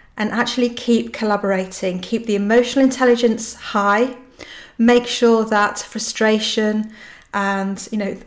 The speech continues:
getting personal doesn't come into it, really work harder at it when collaboration feels tough, because actually that's when collaboration really does count.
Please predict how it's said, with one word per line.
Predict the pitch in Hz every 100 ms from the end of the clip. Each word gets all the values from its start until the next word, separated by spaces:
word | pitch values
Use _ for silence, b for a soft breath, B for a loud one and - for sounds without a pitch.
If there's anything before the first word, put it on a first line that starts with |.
| - - -
getting | 226 226 226
personal | 220 220 214 - 202 196
doesn't | 233 226 -
come | 226 208
into | 214 - 196
it, | 185 185 B B B
really | 220 233 233 226
work | 214 208 -
harder | - 220 214 214 202
at | 185 -
it | 185 -
when | 196 190
collaboration | - 202 196 196 190 - 185
feels | - 190 190
tough, | - 202 180 -
because | - 220
actually | 269 - - 208
that's | 196 220 - -
when | 196
collaboration | 202 202 190 196 185 180 196 190
really | 202 196 196
does | 196 190
count. | - 214 185 180 -